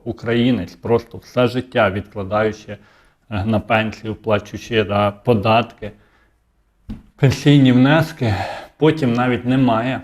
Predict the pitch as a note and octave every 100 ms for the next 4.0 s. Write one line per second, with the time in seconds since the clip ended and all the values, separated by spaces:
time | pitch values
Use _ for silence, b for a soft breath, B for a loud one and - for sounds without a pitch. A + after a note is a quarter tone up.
0 | - A2 A2+ G2+ G#2+ G2+ A#2 B2 - -
1 | A2+ A2 G#2+ - G#2+ - C#3+ D3 B2 -
2 | A2 A#2+ B2+ A2+ - D3 C#3 - A#2 G2+
3 | A2 A#2+ C3 E3 E3 - F#2 A2 A2+ B2